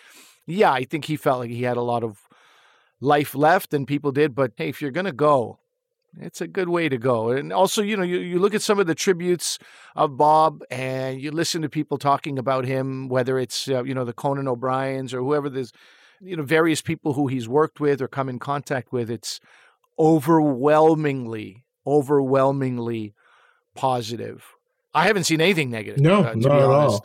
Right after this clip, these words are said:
Speaker 1: Uh, I, I don't wanna say exclusively, 'cause I'm sure he might have shoved somebody out of his way once, uh, <laughs> in, uh, i-, in anger, maybe. But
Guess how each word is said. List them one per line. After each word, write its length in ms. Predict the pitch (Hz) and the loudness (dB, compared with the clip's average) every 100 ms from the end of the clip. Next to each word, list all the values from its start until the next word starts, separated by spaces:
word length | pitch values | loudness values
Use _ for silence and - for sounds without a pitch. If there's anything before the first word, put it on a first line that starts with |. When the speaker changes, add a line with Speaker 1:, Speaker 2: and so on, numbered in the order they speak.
| - | -4
Speaker 1:
Uh, 40 | |
I, 340 | 120 127 131 143 | -4 0 0 2
I 20 | |
don't 120 | 156 | 2
wanna 140 | 165 | 2
say 140 | 147 156 | 2 0
exclusively, 640 | 131 - 160 - 190 208 | 0 0 0 2 2 0
'cause 160 | 160 135 | 0 -2
I'm 140 | 131 | -2
sure 220 | 117 147 | -2 -2
he 120 | 131 120 113 _ - - _ | -2 -4 -12 _ -20 -20 _
might 220 | 135 127 | -8 -6
have 80 | 120 | -4
shoved 320 | - 139 120 | -2 0 -2
somebody 360 | - 143 135 135 | -2 -2 0 0
out 120 | 123 | 0
of 60 | 123 | -2
his 120 | 120 | -4
way 180 | 117 123 | -4 -2
once, 420 | 135 139 180 - - | -2 -4 -6 -10 -8
uh, 320 | 127 120 147 - | -6 -4 -4 -2
<laughs> 180 | 226 - | -2 -2
in, 280 | - 156 143 | -6 -4 -6
uh, 220 | 131 117 113 _ - - - _ | -6 -6 -10 _ -20 -20 -20 _
i-, 40 | 135 | -4
in 320 | 147 151 143 | -2 0 0
anger, 420 | 147 165 180 175 | 0 2 0 0
maybe. 600 | 156 156 170 180 214 240 | 0 2 2 2 -2 -6
But 380 | 156 117 156 | -6 -2 -2